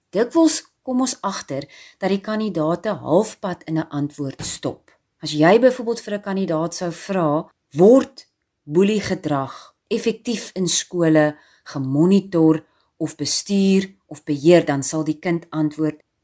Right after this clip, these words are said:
"Boeliegedrag is 'n probleem." Daardie antwoord beantwoord nie die vraag nie. As jy nog 'n hoe of 'n hoekom aan die einde van jou antwoord kan voeg, dan weet jy daar is nog dele wat jy beter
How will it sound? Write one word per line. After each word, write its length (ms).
"Boeliegedrag 800
is 180
'n 60
probleem." 580
Daardie 600
antwoord 760
beantwoord 800
nie 100
die 160
vraag 680
nie. 240
As 240
jy 260
nog 360
'n 100
hoe 540
of 220
'n 40
hoekom 920
aan 140
die 120
einde 280
van 220
jou 160
antwoord 540
kan 220
voeg, 400
dan 220
weet 320
jy 100
daar 260
is 180
nog 240
dele 320
wat 200
jy 220
beter 480